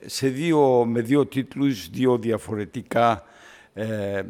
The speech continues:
συγκροτήματα, κατά κάποιο τρόπο, σε διαφορετικό καιρό. Με, με το Χρυσόστομο Μαντουρίδη είχε,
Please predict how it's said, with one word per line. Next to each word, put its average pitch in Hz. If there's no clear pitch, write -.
συγκροτήματα, 120
κατά 104
κάποιο 98
τρόπο, 123
σε 139
διαφορετικό 139
καιρό. 131
Με, 143
με 131
το 123
Χρυσόστομο 123
Μαντουρίδη 117
είχε, 147